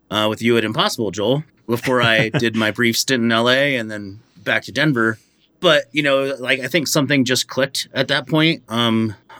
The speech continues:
Speaker 1: on the sharing side. So we stayed in touch for over ten years now. And, you know, we do, we've shared pitches and rough designs and concepts and all kinds of stuff back and forth. And I think that was really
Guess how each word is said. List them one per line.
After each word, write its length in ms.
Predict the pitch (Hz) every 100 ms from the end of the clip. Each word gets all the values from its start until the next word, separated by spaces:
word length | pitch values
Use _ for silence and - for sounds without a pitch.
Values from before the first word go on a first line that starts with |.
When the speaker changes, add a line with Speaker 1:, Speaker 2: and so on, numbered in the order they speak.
| -
Speaker 1:
on 160 | 120
the 80 | 117
sharing 400 | 110 123 127 160
side. 360 | 180 185 208 175
So 240 | 139 120
we 180 | 107 123
stayed 260 | 120 139 127
in 120 | 113
touch 240 | 120 113
for 420 | - 110 110 104 - _ _ _ _ _ -
over 240 | 127 127
ten 300 | 120 131 127
years 320 | 120 127 147 139
now. 320 | 147 156 156
And, 320 | 143 104 98 - _ _ -
you 80 |
know, 120 | 101 107
we 260 | 110 110 - _ _ _
do, 320 | - 117 117 110 _
we've 180 | 104 110
shared 340 | - 131 123 -
pitches 520 | 135 127 131 131 120
and 500 | 113 110 104 104 90 -
rough 260 | 131 127
designs 680 | 123 113 110 127 127 131 117
and 160 | 98 92
concepts 600 | 127 131 135 131 - 113
and 100 | 113
all 120 | 123
kinds 280 | 123 113 110
of 60 |
stuff 260 | - 131 -
back 200 | 110 -
and 160 | 104
forth. 300 | 113 131 175
And 240 | 110 101 98 _ - - - _ _ -
I 80 | 110
think 220 | 139 123
that 160 | 123
was 240 | 120 107 101
really 600 | 117 123 120 113 113 113